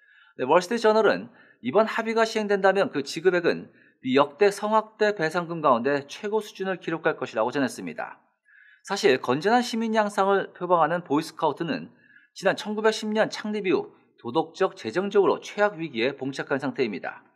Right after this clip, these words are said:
아, 직원들과 자원봉사자들이 소년 회원들을 상대로 수십 년간에 걸쳐 성학대를 일삼았다는 폭로가 최근 속출했는데요. 이 손해배상을 위해 로펌들을 앞세운 피해 남성들의 규모만 무려 팔만 사천여 명에 달했습니다.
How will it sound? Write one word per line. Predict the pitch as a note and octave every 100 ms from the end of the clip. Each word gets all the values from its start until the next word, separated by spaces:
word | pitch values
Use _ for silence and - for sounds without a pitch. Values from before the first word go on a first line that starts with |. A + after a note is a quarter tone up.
| _ _ _ _ -
아, | A2
직원들과 | - D#3+ G#3+ A3 C4
자원봉사자들이 | D#3 E3 G3+ G3+ G3 F#3+ F3+ G3 A2 G2
소년 | - G3+ G3+
회원들을 | F3+ A3+ A3+ G#3+ G3+
상대로 | E3 D3 D3+ F2+ - _ _ _
수십 | _ - A3 A3+
년간에 | A3 G3+ F#3
걸쳐 | D3+ C3 - D3+
성학대를 | - - F3+ G#3 _ G#3 G#3 E3+
일삼았다는 | C#3 - G3 F#3 E3 C3 C#3
폭로가 | F#3 F3+ C#3+ G2+ -
최근 | - F3
속출했는데요. | D3+ - C#3 G#2+ F#2 A#2 D2 - _ _ _ _ _ -
이 |
손해배상을 | B2 G#3+ A3+ A3+ A3 A3
위해 | G#3 G#3+
로펌들을 | F#3+ - G#3 G3 G3
앞세운 | F3+ - F#3 F3+
피해 | A#2+ - G3+ G3+
남성들의 | F3 E3 D#3 D3+ C#3
규모만 | B2 B2 A2 C3 B2+
무려 | B2+ - -
팔만 | - G3+ G3 F#3+ F3+
사천여 | - G3+ - G#3
명에 | A#2 A2
달했습니다. | C3 B2 G#2 G2+ D2+ - -